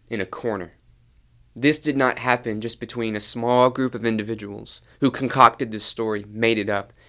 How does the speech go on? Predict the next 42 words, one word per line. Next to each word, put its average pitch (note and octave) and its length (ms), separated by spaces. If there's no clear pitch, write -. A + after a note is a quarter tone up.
so - 100
that B2+ 160
they B2 120
could A#2+ 180
gain A#2+ 300
things A2+ 340
like G#2+ 160
money, G#2+ 340
riches, G#2+ 480
wealth. A#2 500
It, - 140
it A#2 100
didn't B2+ 180
happen B2+ 320
that F2+ 180
way. F#2 300
Paul C3+ 180
says, B2 240
"No, A#2+ 360
this C#3+ 260
happened C3 380
not C3+ 180
only D3 240
to B2 160
all B2 160
of A2+ 100
us, C#3 260
the G#2+ 120
twelve, A#2+ 420
and A2 120
the G#2+ 40
people B2 280
living A#2 280
in, A2 260
in A2 140
Israel, C3 380
in A2 100
Jerusalem, C3+ 380
but G#2+ 100
it D3 120
happened D#3 300
to A2+ 160